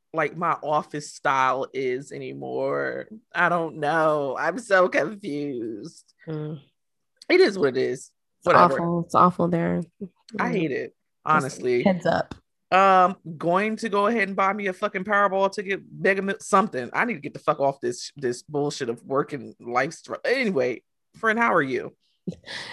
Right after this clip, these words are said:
Speaker 2: Yeah, speaking of Powerball and the <laughs> Mega Ball, I was watching Southside. You watch Southside?
Speaker 1: No, but go ahead.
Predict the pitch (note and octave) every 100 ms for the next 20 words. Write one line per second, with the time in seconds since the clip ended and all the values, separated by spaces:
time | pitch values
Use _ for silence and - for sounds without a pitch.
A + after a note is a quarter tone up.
0 | - - G3+ F3 - E4+ F4+ C#4+ A#3 F#3
1 | F3+ F#3+ F#3 F3+ F3 F#3+ G3+ C#4+ C#4+ G#3+
2 | F#3+ - G3 - - - - F3 G3 G3
3 | G#3 G3+ F3 F#3+ F#3 F3+ E3 E3 - F#3
4 | F3+ G3+ C4 C4+ C4+ A#3+ - A#3+ C#4+ D4
5 | D4 D4 C#4 D4+ D4 D4 - _ _ _
6 | _ _ - A#3+ G4 F#4+ C#3 E3+ D#3+ -
7 | F#4+ E4+ F3 A#2